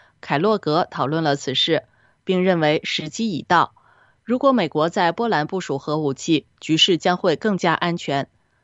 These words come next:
杜达指出，北约自一九九九年东扩，二十六年后，北约的基础设施应该向东移，这是理所应当的。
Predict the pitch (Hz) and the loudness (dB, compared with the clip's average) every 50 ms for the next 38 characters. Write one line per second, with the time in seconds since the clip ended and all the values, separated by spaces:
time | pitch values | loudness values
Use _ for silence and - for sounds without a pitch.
0 | _ _ _ _ - 220 202 160 156 160 - 160 135 - - 165 156 151 - _ | _ _ _ _ -2 0 2 2 0 -2 -2 -4 -8 -6 -2 -2 -2 -2 -2 _
1 | _ _ _ _ _ _ _ - 190 196 208 247 254 240 - 247 220 - - 262 | _ _ _ _ _ _ _ 0 2 4 6 4 4 4 2 0 0 0 0 0
2 | - 226 190 170 - 180 196 - 208 156 135 139 127 131 147 143 - 208 214 214 | 2 2 0 2 2 0 0 0 0 -2 0 0 0 0 0 0 0 0 0 0
3 | - - 196 123 - _ _ _ _ _ _ _ _ _ - - 277 254 - 233 | 2 2 2 2 2 _ _ _ _ _ _ _ _ _ -2 -2 -2 0 -2 -2
4 | 240 277 262 208 165 139 143 147 - 185 156 139 - _ - 175 160 156 180 190 | -4 -2 -2 -2 -2 -4 -6 -4 -2 0 -2 -2 -2 _ -4 -4 -2 0 0 0
5 | 185 180 160 160 - 226 220 - - 147 139 - - 180 170 160 - 208 214 - | 2 2 2 0 0 -4 -6 -6 -6 -4 -4 -2 -2 -2 -2 0 2 2 2 2
6 | - - 196 190 190 190 190 185 - 202 175 160 156 202 208 214 214 196 143 135 | 2 0 -2 0 0 0 0 0 0 0 0 2 2 2 2 2 2 2 2 2
7 | 143 143 - - - - - _ _ - - 240 220 - 214 - 156 170 196 226 | 0 0 0 -4 -12 -20 -20 _ _ 2 4 4 6 4 4 4 2 0 0 0
8 | - 151 - - 160 165 165 180 170 170 175 170 160 139 - | 0 -2 -2 -2 -2 0 2 2 4 4 4 4 2 0 0